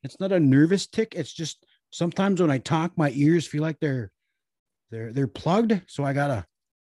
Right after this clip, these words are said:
so I gotta do that. <clears throat> So I'm trying to pop my ears, as, as they say. You know, it feels like there's water in there or pressure in there. So I gotta,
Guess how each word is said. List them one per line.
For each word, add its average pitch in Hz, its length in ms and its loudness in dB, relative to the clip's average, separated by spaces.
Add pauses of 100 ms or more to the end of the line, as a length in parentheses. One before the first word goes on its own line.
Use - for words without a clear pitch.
(760)
so - 120 -14
I 110 40 -10
gotta 135 140 -4
do 131 160 0
that. 131 240 -4 (1080)
<clears throat> - 600 -4
So 156 120 -6
I'm 131 80 -2
trying 147 200 0
to 107 200 0 (140)
pop 131 220 -4
my 120 180 -2
ears, 135 480 0 (100)
as, 98 260 -16
as 95 180 -12
they 101 120 -8
say. - 180 -12
You 101 120 -10
know, 123 100 -2
it 113 100 -6
feels 143 200 -4
like 151 100 -4
there's 113 180 -2
water 113 400 -4
in 151 80 -2
there 156 160 -2
or 101 80 -8
pressure 151 440 -6
in 175 80 0
there. 175 100 -2
So 127 140 -10
I 110 80 -8
gotta, 104 240 -12